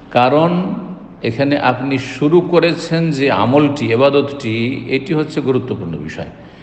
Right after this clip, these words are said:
এটি হচ্ছে লক্ষণীয় বিষয়। আপনি এহরাম বাঁধার মাধ্যমে শুরু করে দিয়েছেন, আহ, উমরার কাজ, আর উমরার কাজ ইনকমপ্লিট, অসম্পূর্ণ রয়েছে, আর চাঁদ উঠে গেল,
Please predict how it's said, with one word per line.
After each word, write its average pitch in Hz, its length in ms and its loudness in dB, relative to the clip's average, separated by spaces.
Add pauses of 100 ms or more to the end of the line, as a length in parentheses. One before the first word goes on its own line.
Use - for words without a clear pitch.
(140)
এটি 151 180 -2
হচ্ছে 175 180 2
লক্ষণীয় 123 440 0
বিষয়। 95 340 -4
আপনি 131 600 -2 (680)
এহরাম 131 680 4
বাঁধার 117 340 0
মাধ্যমে 143 500 0
শুরু 147 260 -2
করে 147 240 2
দিয়েছেন, 131 380 -2
আহ, 101 280 0
উমরার 95 320 -2
কাজ, 165 300 -2 (460)
আর 180 160 2
উমরার 147 400 2
কাজ 117 360 2
ইনকমপ্লিট, 110 560 -4
অসম্পূর্ণ 113 540 -4
রয়েছে, 87 380 -4 (520)
আর 92 120 -2
চাঁদ 98 340 -4
উঠে 98 240 -4
গেল, 76 300 -4